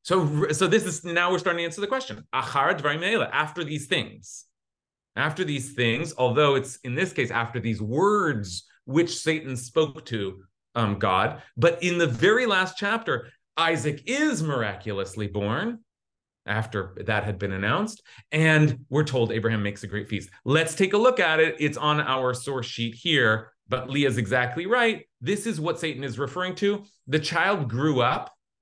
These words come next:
right? Got, and was weaned, got to the point where he was no longer nursing.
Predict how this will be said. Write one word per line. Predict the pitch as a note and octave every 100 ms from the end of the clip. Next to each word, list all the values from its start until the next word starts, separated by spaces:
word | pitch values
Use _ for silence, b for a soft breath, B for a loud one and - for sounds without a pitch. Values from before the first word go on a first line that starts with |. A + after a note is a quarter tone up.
| _ _ -
right? | C3 F#3 A#2+
Got, | C3 C3+ -
and | D3 C3+
was | C3+ A#2
weaned, | A#2 C3 C#3+ D3+ F#3+
got | D3 C#3+
to | C#3
the | C#3
point | - C#3+ C3+
where | B2+
he | C3
was | A2+ G#2+ b -
no | C3 D#3
longer | D3 C#3 A#2
nursing. | A#2 A#2+ B2 - F#3 C#4